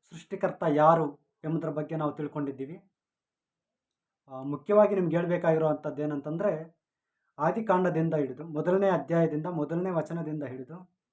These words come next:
ಪ್ರತಿಯೊಂದು ಅಧ್ಯಾಯನ, ಪ್ರತಿಯೊಂದು ವಚನವನ್ನು ನಾವು ಬಹಳ ಸೂಕ್ಷ್ಮವಾಗಿ ಪರಿಶೀಲನೆ ಮಾಡಿ ಅಧ್ಯಯನ ಮಾಡೋರಾಗಿರ್ತೀವಿ,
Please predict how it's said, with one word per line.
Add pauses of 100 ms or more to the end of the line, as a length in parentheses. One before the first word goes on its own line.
(1040)
ಪ್ರತಿಯೊಂದು
ಅಧ್ಯಾಯನ,
ಪ್ರತಿಯೊಂದು
ವಚನವನ್ನು
ನಾವು (420)
ಬಹಳ
ಸೂಕ್ಷ್ಮವಾಗಿ
ಪರಿಶೀಲನೆ
ಮಾಡಿ
ಅಧ್ಯಯನ
ಮಾಡೋರಾಗಿರ್ತೀವಿ,